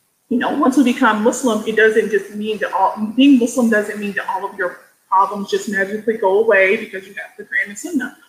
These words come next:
We're human too. Um, and Allah subhanahu wa ta'ala tells us that he's going to test us in this life. He's gonna test us with trials, tribulations, with our health.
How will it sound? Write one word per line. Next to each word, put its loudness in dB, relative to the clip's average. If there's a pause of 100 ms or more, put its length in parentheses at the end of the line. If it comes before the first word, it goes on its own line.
(140)
We're 4
human 4
too. -4 (420)
Um, -4 (160)
and -2
Allah 2
subhanahu -6
wa -6
ta'ala -6
tells -4
us -10
that -10
he's -12
going -8
to -6
test -4
us -8
in -12
this -12 (260)
life. -8 (100)
He's -20
gonna -6
test -2
us -12
with -14
trials, 2
tribulations, -2
with -8
our 0
health. 0